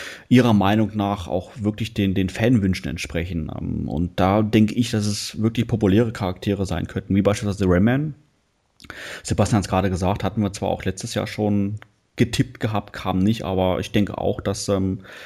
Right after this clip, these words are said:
Rayman mit dabei sein wird und ob's dann wirklich noch populäre Charaktere sind wie Jitsu und Mantenna,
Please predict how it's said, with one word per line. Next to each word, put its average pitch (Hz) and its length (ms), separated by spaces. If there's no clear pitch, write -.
Rayman 107 420
mit 123 260
dabei 104 380
sein 104 320
wird 101 380
und 90 420
ob's - 240
dann 104 180
wirklich 117 360
noch 101 300
populäre 139 480
Charaktere 123 560
sind 120 240
wie 110 80
Jitsu 131 420
und 117 80
Mantenna, 113 540